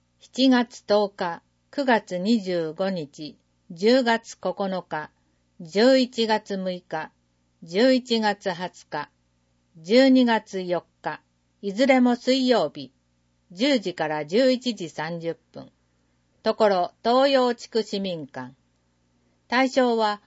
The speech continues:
主に県内で活動し、歌唱や楽器の演奏ができる方。定員は十二組程度、先行です。申し込み、東洋地区市民館、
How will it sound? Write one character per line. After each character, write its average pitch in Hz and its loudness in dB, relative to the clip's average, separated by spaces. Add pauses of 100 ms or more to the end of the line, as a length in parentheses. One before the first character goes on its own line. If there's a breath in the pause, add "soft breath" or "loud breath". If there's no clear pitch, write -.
(160)
主 269 2
に 208 -2
県 254 2
内 185 0
で 170 -2
活 190 -6
動 214 0
し、 185 -10 (140)
歌 220 0
唱 254 2
や 214 2
楽 208 -4
器 254 0
の 247 2
演 247 0
奏 240 -2
が 220 0
で 202 -4
き 226 -8
る 170 -6
方。 - -14 (720)
定 269 6
員 262 6
は 240 2
十 240 4
二 254 4
組 233 0
程 185 -2
度、 139 -8 (160)
先 190 -4
行 160 -8
で 131 -12
す。 - -20 (640)
申 226 2
し 233 -12
込 214 0
み、 180 -10 (160)
東 277 4
洋 262 4
地 - -12
区 247 -2
市 220 -2
民 190 -4
館、 139 -14